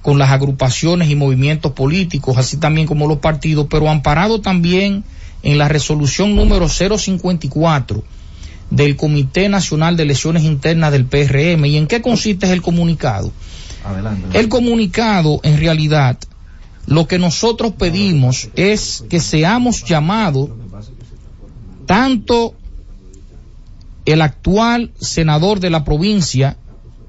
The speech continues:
Speaker 1: Héctor Acosta, el precandidato a senador también, doctor Enriquillo Reyes, y también nuestro
Speaker 2: Va-
Speaker 1: precandidato a senador, Orlando Martínez, que seamos llamados allá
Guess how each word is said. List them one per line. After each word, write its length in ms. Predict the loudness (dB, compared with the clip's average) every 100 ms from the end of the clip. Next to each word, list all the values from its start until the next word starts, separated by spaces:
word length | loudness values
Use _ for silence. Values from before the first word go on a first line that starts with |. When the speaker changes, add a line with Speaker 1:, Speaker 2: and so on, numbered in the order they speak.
| -12 -2
Speaker 1:
Héctor 360 | -2 0 0
Acosta, 640 | 0 2 0 0 0 -2 -4 -10 -20 -20 -20 -20 -20 -20 -20 -20 -20 -20 -2
el 420 | 2 2 2 0
precandidato 840 | 0 -2 0 0 0 2 0 0 -2
a 40 |
senador 520 | 0 0 2 2 0
también, 520 | 0 0 2 2 2 2
doctor 380 | 0 0 0
Enriquillo 500 | 2 2 0 0 0
Reyes, 640 | 2 2 0 -2 -4 -8 -14 -20 -20 -20 -20 -20 -20 -20 -4
y 140 | -2 0
también 760 | 0 2 2 2 0 -2 -6 -12 -20 -20 -20 -20 -6
nuestro 460 | 0 2 2 2 0
Speaker 2:
Va- 60 | 0
Speaker 1:
precandidato 720 | -2 0 0 2 0 0 -2
a 40 |
senador, 460 | 0 0 2 2 2
Orlando 400 | 2 2 2 2
Martínez, 600 | 0 0 0 2 0 0
que 120 | -2
seamos 560 | -2 0 0 0 0
llamados 540 | 0 0 2 2 2 2
allá 380 | 2 0 -2